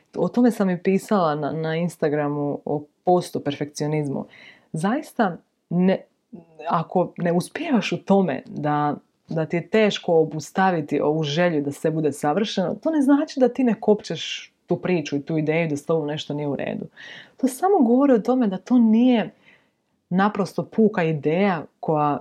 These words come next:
koju mi možemo odlučiti u glavi i reći, „Ok, ja sad ne želim više imati savršen život, želim živjeti nesavršeno, jer je to i re-, realno i bolje i bit će opuštenije za mene.”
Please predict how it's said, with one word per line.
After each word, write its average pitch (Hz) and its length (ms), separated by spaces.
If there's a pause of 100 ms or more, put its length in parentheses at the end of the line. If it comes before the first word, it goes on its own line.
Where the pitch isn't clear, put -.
koju 160 280
mi 190 120
možemo 185 360
odlučiti 165 500
u 147 60
glavi 151 360
i 151 40
reći, 151 300
„Ok, 175 180
ja 165 320
sad 160 180
ne 147 140
želim 151 260
više 139 240
imati 143 240
savršen 143 420
život, 180 260
želim 160 280
živjeti 147 400
nesavršeno, 147 760
jer 143 160
je 143 80
to 147 280
i 151 120
re-, 156 160
realno 156 460
i 139 100
bolje 147 420
i 139 80
bit 143 140
će 143 100
opuštenije 143 500
za 131 120
mene.” - 300